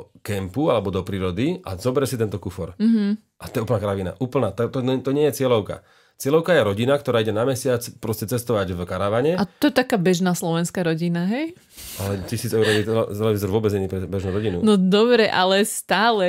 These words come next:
Speaker 2: akože mi to, mne
Speaker 1: To
Speaker 2: to príde stále dosť zbytočné, ale nebudem
Speaker 1: No.
Speaker 2: ti vnúcovať môj názor
Speaker 1: Takto.
Speaker 2: tiež. Dobre, ty
Speaker 1: Veď
Speaker 2: si,
Speaker 1: to je pre
Speaker 2: lebo
Speaker 1: väčšinu
Speaker 2: tiež je to iba názor. OK,
Speaker 1: Oni
Speaker 2: ale
Speaker 1: spomenuli,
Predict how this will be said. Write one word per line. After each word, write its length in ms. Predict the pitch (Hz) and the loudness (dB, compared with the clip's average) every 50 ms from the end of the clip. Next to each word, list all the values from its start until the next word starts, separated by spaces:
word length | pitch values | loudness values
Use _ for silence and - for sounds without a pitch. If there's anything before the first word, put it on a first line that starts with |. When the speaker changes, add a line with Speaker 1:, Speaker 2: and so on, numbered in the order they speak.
| 180 175 170 | 2 2 2
Speaker 2:
akože 400 | 170 175 - 190 202 202 208 180 | 0 0 0 -2 -2 0 0 0
mi 160 | 180 185 180 | 0 0 0
to, 80 | - 170 | 0 0
mne 320 | 175 175 180 185 185 202 | 2 4 4 4 4 4
Speaker 1:
To 80 | - 226 | 2 0
Speaker 2:
to 40 | 214 | 2
príde 340 | - 196 202 185 175 185 185 | 2 0 2 4 4 2 2
stále 640 | - - - - _ - - 185 185 190 190 190 | 2 -4 -8 -10 _ 0 2 4 4 4 2 2
dosť 480 | 190 180 175 202 196 214 190 175 165 165 | 2 2 2 2 2 2 0 0 -4 -4
zbytočné, 540 | 156 175 170 - 202 190 - - 226 233 240 | -4 -4 -4 -2 -2 -4 -2 -4 -2 -2 -2
ale 320 | - - 185 185 190 190 190 - - - - | 0 0 0 0 0 -2 -2 -6 -16 -18 -6
nebudem 480 | - 196 208 220 220 233 208 254 - 233 | 0 2 4 4 4 6 4 4 4 4
Speaker 1:
No. 20 | |
Speaker 2:
ti 140 | - 233 214 | 2 0 2
vnúcovať 500 | 196 208 202 196 185 - 208 175 185 185 | 2 4 2 2 0 0 2 2 2 4
môj 300 | 180 185 185 185 185 185 | 4 4 4 4 4 4
názor 400 | 175 170 170 175 170 160 170 165 | 4 4 4 4 2 2 2 2
Speaker 1:
Takto. 160 | 165 113 - | 2 0 2
Speaker 2:
tiež. 240 | 202 185 135 117 135 | 2 4 4 4 4
Dobre, 240 | 202 202 165 180 156 | 4 2 2 2 0
ty 220 | 147 - 233 233 214 | 0 0 0 0 0
Speaker 1:
Veď 0 | |
Speaker 2:
si, 140 | 208 - 190 | 0 -2 -4
Speaker 1:
to 160 | - - 113 | -4 -2 -2
je 40 | 107 | 0
pre 100 | - - | 4 4
Speaker 2:
lebo 200 | 208 226 226 220 226 | 6 6 8 6 6
Speaker 1:
väčšinu 200 | 220 202 131 127 | 6 4 2 4
Speaker 2:
tiež 160 | - 220 220 | 4 4 4
je 120 | 226 208 - | 4 2 2
to 100 | 208 185 127 | 2 2 2
iba 260 | 196 190 180 190 175 | 2 2 2 2 2
názor. 400 | 175 170 165 160 160 160 - - | 2 2 2 2 0 -2 -2 2
OK, 400 | - 190 196 196 190 - - 190 | 2 4 4 4 2 0 -2 0
Speaker 1:
Oni 140 | 175 165 131 | 2 4 4
Speaker 2:
ale 240 | - 175 180 233 240 | 6 6 6 6 6
Speaker 1:
spomenuli, 160 | 202 160 | 6 6